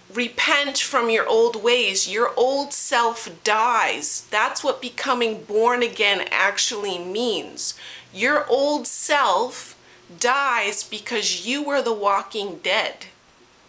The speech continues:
before you came to Christ. You were dead in your sins. Then you became born again in the Spirit, his Holy Spirit,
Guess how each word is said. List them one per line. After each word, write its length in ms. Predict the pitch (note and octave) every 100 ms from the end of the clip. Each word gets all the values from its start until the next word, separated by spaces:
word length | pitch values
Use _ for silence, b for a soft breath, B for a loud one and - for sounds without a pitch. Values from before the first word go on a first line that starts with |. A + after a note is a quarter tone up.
| - -
before 420 | G3 G3 G#3+ A#3+
you 140 | A#3 A3
came 380 | - A3 F#3
to 140 | F#3+ A#3
Christ. 640 | - B3+ C4 A#2+ - -
You 80 | G3+
were 140 | G3+
dead 440 | G3 E3 G3 A3 A3+
in 320 | - A3 A3
your 220 | G#3 G#3
sins. 840 | G#3+ - B3+ A#3+ F3 - - - - B B B B
Then 240 | A3 A#3 C4+
you 100 | C#4
became 480 | C4 - C4 G#3+ G3+
born 300 | G3+ B3 C4
again 540 | A3+ A3 G#3+ G3+ G#3 B B B B
in 200 | A3+ C#4+
the 80 |
Spirit, 760 | D4+ - C#4+ C#4+ G3+ E3 G#3 - -
his 340 | C4 A#3+ -
Holy 400 | - C4 D4 B3
Spirit, 680 | A#3 - E3+ C#3 - F#3+